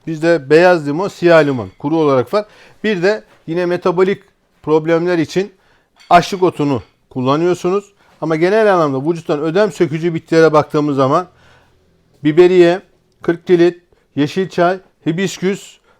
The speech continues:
artı mısır püskülü, kiraz sapı, bunlar yine size özellikle baktığınızda ödem sökücü bitkiler. Arkadaşlar, bu beyaz limon, bu siyah limon. Biz si-, belki siz kullanmıyorsunuz ama biz karışımlarda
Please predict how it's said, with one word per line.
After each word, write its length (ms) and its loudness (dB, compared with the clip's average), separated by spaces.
artı 400 4
mısır 280 -2
püskülü, 560 -2
kiraz 280 4
sapı, 420 -2
bunlar 340 -2
yine 440 -2
size 240 -8
özellikle 500 -2
baktığınızda 720 -2
ödem 320 0
sökücü 380 -8
bitkiler. 360 -6
Arkadaşlar, 640 -2
bu 240 -4
beyaz 360 6
limon, 300 -2
bu 100 0
siyah 360 4
limon. 300 0
Biz 140 -4
si-, 240 -10
belki 360 0
siz 200 -10
kullanmıyorsunuz 680 -4
ama 300 -6
biz 140 -8
karışımlarda 840 -4